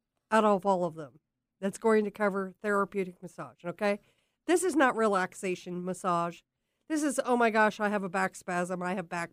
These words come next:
pain, and I need some relief." Okay? And they have done the gambit of,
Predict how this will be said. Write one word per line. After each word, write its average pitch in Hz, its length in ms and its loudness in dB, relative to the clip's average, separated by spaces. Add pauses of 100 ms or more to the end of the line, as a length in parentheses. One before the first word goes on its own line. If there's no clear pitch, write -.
pain, 175 380 -8 (480)
and 214 180 2
I 208 100 4
need 214 220 0
some 190 220 -4
relief." 151 320 -6 (960)
Okay? 208 540 2
And 233 640 4 (100)
they 226 240 4
have 220 460 4
done 220 220 2
the 208 60 2
gambit 202 500 0
of, 180 280 -2